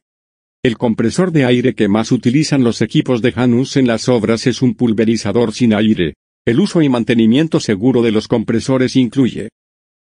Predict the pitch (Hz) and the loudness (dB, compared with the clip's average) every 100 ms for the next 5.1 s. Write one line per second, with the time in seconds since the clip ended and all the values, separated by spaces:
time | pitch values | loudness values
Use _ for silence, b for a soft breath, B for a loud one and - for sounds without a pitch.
0 | _ 98 117 - 110 123 127 170 175 131 | _ -2 0 0 0 -2 0 2 2 2
1 | 127 127 110 131 110 113 117 135 123 120 | 2 0 2 0 2 0 2 2 2 2
2 | 107 - 151 151 135 107 95 127 123 110 | 2 0 -2 0 0 0 0 0 0 0
3 | 113 120 113 107 117 - 110 104 101 - | -2 0 0 0 -2 0 2 2 0 0
4 | 151 139 117 120 101 117 123 120 175 127 | 0 0 0 0 0 0 0 0 -2 -2
5 | - | -6